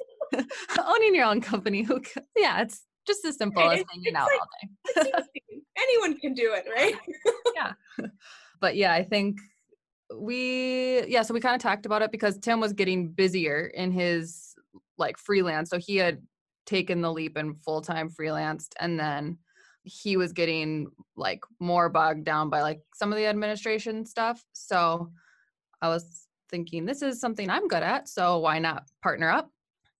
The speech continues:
Speaker 1: And then it kinda grew out of that, like, just the necessity of actually having someone more involved in the actual work. And then as we've just grown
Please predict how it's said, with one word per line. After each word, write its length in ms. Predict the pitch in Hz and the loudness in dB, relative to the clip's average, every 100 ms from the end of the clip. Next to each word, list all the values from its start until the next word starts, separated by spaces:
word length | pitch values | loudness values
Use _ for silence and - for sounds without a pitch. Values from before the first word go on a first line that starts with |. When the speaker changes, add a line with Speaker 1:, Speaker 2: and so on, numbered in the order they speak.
| _ | _
Speaker 1:
And 480 | 196 190 185 185 185 | -2 2 4 4 2
then 380 | 190 202 208 214 - _ - | 2 2 2 0 -6 _ -2
it 120 | 220 202 | 0 2
kinda 200 | 196 190 | 2 2
grew 200 | 180 180 | 2 2
out 140 | 165 | 4
of 80 | 165 | 2
that, 160 | 156 - 180 | 0 0 2
like, 200 | 170 170 | 2 2
just 220 | 185 - | -4 -2
the 100 | 185 | 0
necessity 680 | 170 165 135 - 180 185 180 | 0 0 -2 -2 0 2 2
of 460 | 156 156 - - _ _ _ - | 0 -2 -6 -16 _ _ _ -6
actually 420 | 120 - - 170 | -4 -4 -6 -2
having 300 | 170 165 165 | 0 0 -2
someone 640 | 170 156 156 156 156 185 202 | -2 -2 0 -2 -4 -8 -4
more 300 | 180 160 165 | 0 2 0
involved 520 | 160 151 151 156 - | -2 0 0 0 -4
in 260 | - 127 - | -8 -8 -12
the 120 | - 95 | -6 -4
actual 460 | - - - 95 | -4 -6 -8 -6
work. 360 | 87 135 - - _ _ _ _ _ - | -4 -4 -6 -14 _ _ _ _ _ -4
And 220 | 180 165 | -2 0
then 280 | 147 151 151 | 0 -2 -4
as 240 | 135 156 165 | -2 -2 -2
we've 200 | 160 - | -8 -8
just 340 | - 160 - - _ - | -12 -14 -18 -20 _ -6
grown 480 | 170 151 151 170 | 0 0 0 -4